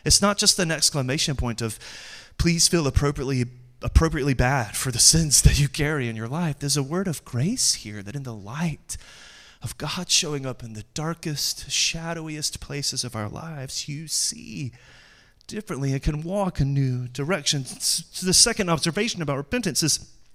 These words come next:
can we hear it as a word of grace? Right? As a, as a word of grace, this call to repentance is more than just a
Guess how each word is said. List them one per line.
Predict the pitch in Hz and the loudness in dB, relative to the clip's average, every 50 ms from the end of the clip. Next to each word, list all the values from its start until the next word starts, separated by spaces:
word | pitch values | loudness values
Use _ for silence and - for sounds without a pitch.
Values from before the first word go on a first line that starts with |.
| - - - - - - - | -20 -20 -20 -20 -12 -6 0
can | - 185 175 180 170 | 4 4 6 6 4
we | 151 139 | 2 -2
hear | 120 - - - 202 240 226 175 | -4 -6 -8 -10 -10 -8 -8 -6
it | 139 123 - - | -6 -6 -8 -8
as | - 127 123 127 | -10 -8 -6 -6
a | 131 | -6
word | 113 104 110 98 92 101 110 - - - - - - - - - - _ _ _ _ _ - | -6 -6 -8 -8 -6 -8 -8 -10 -14 -20 -20 -20 -20 -20 -20 -20 -20 _ _ _ _ _ -8
of | - 127 - | -8 -8 -8
grace? | - - - 208 180 147 - - - - - - - - - - - - - - _ _ _ _ _ _ _ _ _ _ _ _ _ _ _ _ _ _ _ _ _ _ - | -8 -10 -10 -8 -8 -8 -6 -2 0 2 2 2 2 0 0 -2 -4 -6 -10 -14 _ _ _ _ _ _ _ _ _ _ _ _ _ _ _ _ _ _ _ _ _ _ -8
Right? | 131 139 | -4 -2
As | 151 147 135 | 0 2 2
a, | 165 151 147 - - _ _ _ _ _ _ _ _ | 2 0 0 -4 -12 _ _ _ _ _ _ _ _
as | - 143 131 | -4 -2 -2
a | 139 | 0
word | 131 131 131 131 131 | 0 0 0 0 0
of | 131 127 - | 0 -2 -4
grace, | - 180 180 160 131 - - | -4 -2 0 0 0 0 -2
this | - 131 - | 0 0 -2
call | - - - - 165 165 160 156 143 139 131 127 123 | -2 -2 -4 -6 -4 -4 -2 0 0 0 -2 -2 -4
to | - - 131 | -6 -6 -6
repentance | 123 123 117 - - - - _ - 190 185 180 - - 127 117 110 - - - | -6 -8 -8 -10 -16 -20 -10 _ -4 -2 -2 -2 -4 -6 -8 -8 -6 -6 -6 -4
is | 131 120 - - - 143 | 0 0 0 0 0 -2
more | 131 131 139 143 165 185 196 196 180 | -8 -6 -4 -4 -2 0 0 0 0
than | 147 135 127 | 0 -2 -4
just | 120 117 113 107 - - - - | -2 -2 -2 -2 -2 -2 -4 -4
a | 117 110 | -6 -8